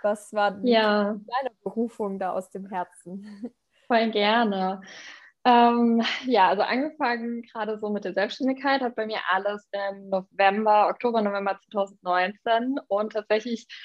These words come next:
Speaker 2: gibt's gar nicht so viel davor zu erzählen, weil du ja wirklich so der Grund warst eigentlich, warum ich in die Selbstständigkeit gegangen bin. Ähm, ich hab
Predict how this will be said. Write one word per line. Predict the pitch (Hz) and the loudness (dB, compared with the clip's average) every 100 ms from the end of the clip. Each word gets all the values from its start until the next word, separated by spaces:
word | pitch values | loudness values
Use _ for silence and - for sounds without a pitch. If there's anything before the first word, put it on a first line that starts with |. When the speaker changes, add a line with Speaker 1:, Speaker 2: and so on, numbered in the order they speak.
| - - | -8 2
Speaker 2:
gibt's | 277 - | 2 4
gar | 233 233 | 4 4
nicht | 247 247 | 2 -2
so | 233 - | -10 -4
viel | 233 233 233 | 0 2 2
davor | 196 208 - 302 370 - | 2 -2 0 0 0 -4
zu | 247 | -2
erzählen, | 196 208 - 208 208 254 | -2 -2 -2 -2 2 2
weil | 214 214 | 2 0
du | 214 | -2
ja | 233 220 208 | 0 0 -2
wirklich | 226 - 220 - | -8 -12 -14 -6
so | 214 | -6
der | 254 - | -2 -4
Grund | - 254 285 - | -2 -2 -2 -4
warst | 202 220 - | -6 -6 -6
eigentlich, | 214 214 220 220 | -6 -4 -6 -6
warum | 185 196 | -4 -2
ich | 208 220 | -2 -2
in | 214 | 0
die | |
Selbstständigkeit | 214 254 - 202 190 220 - | 2 2 0 -10 -2 -2 -2
gegangen | - 220 233 190 | -2 0 0 0
bin. | 202 196 262 - - - - - | 0 0 -4 -8 -14 -14 -18 -4
Ähm, | 214 220 208 208 202 196 | 2 4 4 0 -4 -6
ich | - 214 226 | -6 -4 2
hab | 208 208 | 2 2